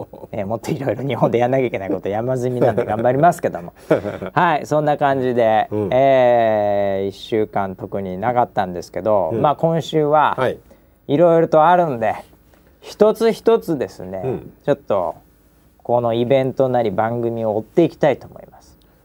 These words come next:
Speaker 1: そうですね。
Speaker 2: はい。
Speaker 1: はい。うんうん。
Speaker 2: まずは、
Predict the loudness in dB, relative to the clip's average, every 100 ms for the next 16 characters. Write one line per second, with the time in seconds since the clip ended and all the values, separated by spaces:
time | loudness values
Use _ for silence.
0 | _ -14 -10 -10 -10 -10 -8 -6 -8 -8
1 | -10 -12 -14 -6 -6 -6 -12 _ _ _
2 | -14 -14 -14 -16 -6 2 4 4 4 4
3 | 2